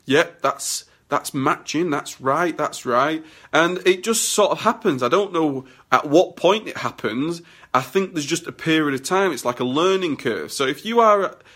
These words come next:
having a moment now where you're thinking, "I, I don't know where all these people are finding their products from because I can't find anything,"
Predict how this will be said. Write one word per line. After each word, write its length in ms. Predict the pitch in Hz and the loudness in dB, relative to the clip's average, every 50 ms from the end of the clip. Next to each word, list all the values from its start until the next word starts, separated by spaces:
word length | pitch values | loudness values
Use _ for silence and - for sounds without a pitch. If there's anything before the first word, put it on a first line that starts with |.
| _ _ | _ _
having 220 | - 170 170 175 170 | 0 0 2 2 0
a 60 | 160 | 0
moment 440 | 160 170 170 175 170 165 156 131 139 | 2 2 2 2 2 0 -2 -4 0
now 320 | 139 143 156 160 151 135 | 0 2 2 4 2 2
where 220 | 120 120 123 120 | 0 0 -2 -2
you're 160 | 120 120 123 120 | -2 -2 -4 -6
thinking, 560 | - 151 139 135 135 139 135 131 123 117 - - - - - _ _ _ _ _ - | -4 -4 -4 -2 -2 -2 -2 -2 -2 -4 -8 -12 -20 -20 -20 _ _ _ _ _ 2
"I, 280 | - 135 147 151 139 - | 4 6 6 6 4 2
I 100 | - 127 | 0 0
don't 240 | 127 165 180 185 185 | 2 4 4 4 2
know 100 | 170 160 | 0 0
where 240 | 156 156 156 156 147 | 2 4 4 4 4
all 200 | 147 151 156 151 | 4 4 4 2
these 180 | 151 151 135 | 0 -4 -6
people 300 | - - 165 151 - 139 127 | -6 -8 -8 -8 -6 -6 -8
are 40 | - | -2
finding 320 | - 143 143 139 131 127 | 0 0 0 0 0 -2
their 120 | 123 117 | -2 -4
products 380 | 117 - - 160 160 143 120 - | -2 0 0 0 2 0 -4 -4
from 200 | - 117 110 113 | -6 -6 -6 -4
because 180 | 117 117 - - | -4 -8 -8 -8
I 60 | - | -2
can't 260 | - 139 139 135 - | 0 0 0 0 0
find 240 | - 131 120 117 123 | -2 -2 -2 0 0
anything," 540 | 139 151 143 139 - 95 98 107 117 113 | -2 -2 -2 -4 -6 -8 -8 -6 -8 -10